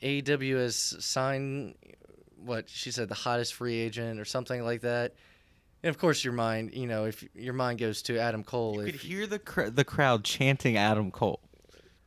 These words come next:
Speaker 1: Yep. And then she swerves everyone and says, "Me.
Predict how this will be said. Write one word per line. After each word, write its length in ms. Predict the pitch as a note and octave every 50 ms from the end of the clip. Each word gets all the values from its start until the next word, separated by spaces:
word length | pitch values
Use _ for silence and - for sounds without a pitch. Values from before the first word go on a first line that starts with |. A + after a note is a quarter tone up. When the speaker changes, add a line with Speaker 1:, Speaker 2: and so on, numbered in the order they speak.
| _ _ _ _
Speaker 1:
Yep. 340 | A2 A#2 A#2+ A#2 A2+ B2 - - _ -
And 180 | B2 B2 B2
then 200 | B2 B2+ C3 C3
she 240 | C3 - - B2 A#2+
swerves 500 | A2 - - C#3 C#3+ D#3 E3 D#3+ D3 C#3
everyone 420 | C#3 C3+ B2+ C3+ B2+ B2+ A#2+ A#2+ A#2+
and 120 | A#2 A2+
says, 560 | - B2 A2+ A2 A2 G#2+ G#2 G2+ G2+ - - - _ _ _ _ _ _ _ -
"Me. 340 | A2+ A#2+ A#2+ G#2+ G2+ F#2+ -